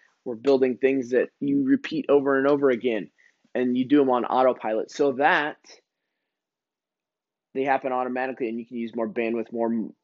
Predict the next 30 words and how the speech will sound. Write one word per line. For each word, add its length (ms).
of 160
your 140
mind, 580
of 100
your 120
precious 440
brain 300
waves 300
and 80
your 100
mind 320
power 540
to, 340
uh, 200
tackle 260
the 120
things 480
that, 280
uh, 340
that 200
the 60
life 200
throws 220
at 220
you, 120
right? 300
And 300
your 160
money 320
mindset, 680